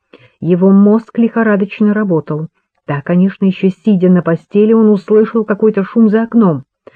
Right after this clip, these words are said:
Надин снова закричала. Лайл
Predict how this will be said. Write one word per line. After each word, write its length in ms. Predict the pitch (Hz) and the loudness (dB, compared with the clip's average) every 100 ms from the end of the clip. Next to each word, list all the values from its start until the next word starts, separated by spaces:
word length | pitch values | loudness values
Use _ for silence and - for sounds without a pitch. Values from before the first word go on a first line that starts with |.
| _ | _
Надин 320 | 190 202 233 247 | -2 0 2 0
снова 500 | - 254 247 240 240 | 0 2 2 2 0
закричала. 720 | 226 233 220 233 214 214 220 _ _ _ _ - | 0 0 -2 -2 -2 -4 -6 _ _ _ _ -4
Лайл 600 | 170 185 190 185 185 | 0 2 2 2 0